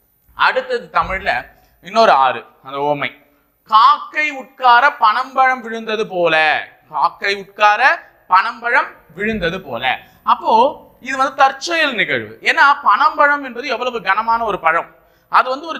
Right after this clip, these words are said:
சின்ன பறவை உட்காரதுனால என்ன ஆயிடாது, விழாது. நீ கல்லை கொண்டு அடிச்சாலே அது விழாது எளிதுல. ஆனா, நீ ஒரு சின்ன பறவை, அந்த காகம் வந்து உட்காருறதுனால அந்த ப-, பழம் விழுமானா? விழாது. ஆனா, நம்ம என்ன சொல்லுவோம்னா, "பனைமரத்துக்கு கீழே நின்னு பாலே குடிச்சாலும் கல்லு குடிக்குது" அப்படின்னு சொல்ற உலகம் இது.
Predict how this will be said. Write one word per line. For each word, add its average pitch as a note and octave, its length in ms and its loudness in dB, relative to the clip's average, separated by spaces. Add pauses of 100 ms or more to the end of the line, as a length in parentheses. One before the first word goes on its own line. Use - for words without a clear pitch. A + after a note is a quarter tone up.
சின்ன D4 200 -8 (160)
பறவை C#4 340 4
உட்காரதுனால A3+ 500 -2
என்ன A3 160 -4
ஆயிடாது, G3 340 0
விழாது. G3+ 320 2 (180)
நீ C3+ 60 -20 (100)
கல்லை F#3+ 260 -4
கொண்டு A#3+ 200 -2
அடிச்சாலே A#3 360 0
அது G#3+ 120 -2
விழாது E3 440 -2
எளிதுல. C#3+ 260 -12 (460)
ஆனா, C#4 120 2
நீ D4 60 -6
ஒரு B3+ 180 -2
சின்ன E4 240 -6
பறவை, C4 300 0
அந்த G#3 120 -10
காகம் C#4 380 2
வந்து B3+ 200 -10
உட்காருறதுனால A#3 500 -4
அந்த A#3+ 160 -6
ப-, F#3+ 280 4
பழம் G#3 300 -2
விழுமானா? A3+ 380 -6
விழாது. A#3+ 460 -2 (140)
ஆனா, B3 180 4
நம்ம A#3+ 240 -2
என்ன C#4+ 140 -4
சொல்லுவோம்னா, A#3+ 600 0
"பனைமரத்துக்கு B3 680 -6
கீழே C4 180 -2
நின்னு C4 240 -8
பாலே B3 440 2
குடிச்சாலும் C4 420 -4
கல்லு A#3+ 280 -6
குடிக்குது" A#3 520 -8
அப்படின்னு F#3 300 -6
சொல்ற F#3+ 160 -14
உலகம் G3+ 440 0
இது. A2+ 220 -10